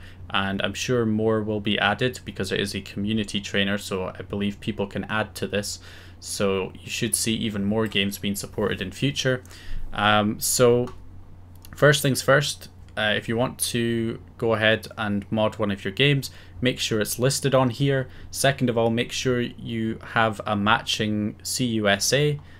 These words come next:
Uh, so make sure the title I D matches. So I'm gonna do Dying Light, uh, which is this ver-, this version here, C U S A zero three nine nine one.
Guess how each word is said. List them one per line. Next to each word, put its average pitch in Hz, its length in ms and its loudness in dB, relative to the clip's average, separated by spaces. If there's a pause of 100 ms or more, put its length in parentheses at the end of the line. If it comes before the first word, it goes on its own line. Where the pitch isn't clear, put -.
(260)
Uh, 98 300 0
so - 240 -2
make 110 180 -2
sure 113 160 -2
the 101 80 0
title 107 400 2
I 98 120 4
D 110 240 0
matches. 104 440 2
So - 140 0
I'm 110 120 0
gonna 110 160 0
do 107 200 0
Dying 101 460 2
Light, 120 360 0 (400)
uh, 98 240 0
which - 220 -4
is 101 160 0
this 117 200 2
ver-, 127 280 0 (120)
this - 180 2
version 104 380 2
here, 120 260 2
C - 220 -2
U 120 220 2
S 110 240 2
A 110 200 4
zero 110 320 -2
three 107 340 -2
nine 104 300 0
nine 98 280 0
one. 135 280 4